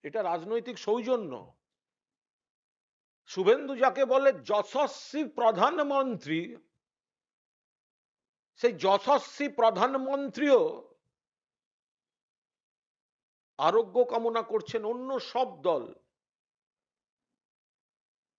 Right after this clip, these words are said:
তারা আরোগ্য কামনা করছেন, সেখানে এটা ভাষা, এটা কোনো কথা?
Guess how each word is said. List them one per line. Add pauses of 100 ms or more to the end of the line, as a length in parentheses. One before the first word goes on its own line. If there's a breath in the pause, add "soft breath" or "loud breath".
(120)
তারা
আরোগ্য
কামনা
করছেন,
সেখানে (100)
এটা
ভাষা, (2250)
এটা
কোনো
কথা?